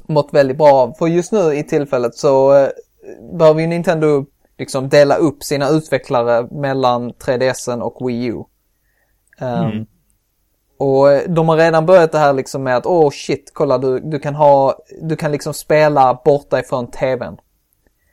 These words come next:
Speaker 1: Eh, varför inte ta detta till det <laughs> nästa logiska steget och göra en maskin som är både handhållen och stationär på samma gång?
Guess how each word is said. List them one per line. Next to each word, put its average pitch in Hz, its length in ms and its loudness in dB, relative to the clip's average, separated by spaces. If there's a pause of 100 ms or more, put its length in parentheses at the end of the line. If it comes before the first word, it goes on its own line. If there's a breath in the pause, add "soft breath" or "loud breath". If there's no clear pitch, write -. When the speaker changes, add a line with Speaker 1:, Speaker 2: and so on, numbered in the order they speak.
(140)
Speaker 1:
Eh, 117 180 2
varför 180 280 2
inte 202 120 -4
ta 180 200 2
detta 156 200 -2
till 143 160 -4
det 139 80 -2
<laughs> - 0 -
nästa 147 420 -4
logiska 127 640 -2
steget 143 640 -2 (400 soft breath)
och 170 100 0
göra 160 440 2
en 143 220 -6
maskin 139 600 -4 (220)
som 160 220 -4
är 147 80 2 (120)
både 165 320 4
handhållen 135 840 -2 (400)
och 151 280 0
stationär 131 560 -4
på - 100 -16
samma 113 200 -4
gång? 139 240 0